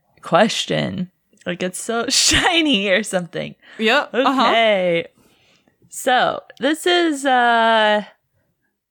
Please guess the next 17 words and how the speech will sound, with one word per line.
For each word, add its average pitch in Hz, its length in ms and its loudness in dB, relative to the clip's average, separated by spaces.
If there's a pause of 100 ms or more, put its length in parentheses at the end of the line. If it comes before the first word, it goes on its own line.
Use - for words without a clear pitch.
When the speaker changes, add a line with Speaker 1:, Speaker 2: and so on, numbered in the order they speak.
(520)
Speaker 1:
this 262 200 0
is 320 180 -4
kind 277 300 -2
of 226 120 -6
a 214 80 -2
double 202 460 -2
up. - 340 0
This 202 220 -6
is 214 200 -6
a, 190 80 4
my, 180 220 2
Speaker 2:
Ooh. - 80 -6
Speaker 1:
one 190 160 -2
of 185 60 -4
my 170 160 -2
double 165 400 0
questions. - 800 -8